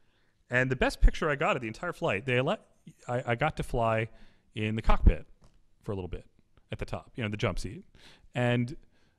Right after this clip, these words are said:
the, you know, so that's a pretty open section of the plane. And the nice thing was when we were over Juneau, there were the northern, this is a terrible picture, but the northern lights occupied the entire left side of the plane.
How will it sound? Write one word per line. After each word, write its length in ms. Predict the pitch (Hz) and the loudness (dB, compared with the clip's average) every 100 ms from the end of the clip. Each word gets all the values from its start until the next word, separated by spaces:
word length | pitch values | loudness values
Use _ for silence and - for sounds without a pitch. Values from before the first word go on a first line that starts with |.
| _ _ _ _ _ _ _ _ | _ _ _ _ _ _ _ _
the, 540 | 127 135 139 139 139 - | -8 -4 -2 -2 -4 -6
you 100 | 175 | -2
know, 100 | 127 | -2
so 140 | 127 143 | 0 0
that's 160 | 208 | 0
a 40 | - | 0
pretty 220 | 160 127 | 0 2
open 420 | 120 123 113 113 | 2 2 2 0
section 300 | - 110 120 | -2 -4 -4
of 40 | 107 | -6
the 60 | |
plane. 380 | - 185 104 113 113 | -4 -4 -4 -6 -6
And 320 | 110 117 110 | -4 -4 -2
the 60 | |
nice 180 | 113 180 | 0 0
thing 140 | 113 113 | -2 -6
was 140 | 110 | -6
when 100 | 120 | -4
we 60 | 117 | -2
were 140 | 117 | 0
over 200 | 117 113 | 0 0
Juneau, 640 | 101 120 165 87 87 147 - - - _ _ _ _ 113 | 0 0 0 0 -2 -4 -8 -20 -20 _ _ _ _ 0
there 120 | 123 | 4
were 80 | 139 | 4
the 80 | |
northern, 300 | 139 156 156 | 4 2 2
this 160 | 127 127 | 0 0
is 80 | 120 | -2
a 60 | |
terrible 400 | 113 - 143 120 | 6 10 10 8
picture, 360 | - 175 - 87 | 2 2 0 -2
but 140 | 98 | -2
the 60 | 110 | -2
northern 260 | 135 151 135 | 0 0 0
lights 300 | 139 98 - | -2 -2 -2
occupied 500 | 139 - 156 127 113 | -2 -2 -2 -2 -2
the 60 | 110 | -4
entire 360 | - 147 120 | -6 -6 -4
left 160 | 117 - | -4 -4
side 160 | 120 | -4
of 60 | 95 | -4
the 60 | 95 | -2
plane. 380 | 127 87 104 | -2 -2 -8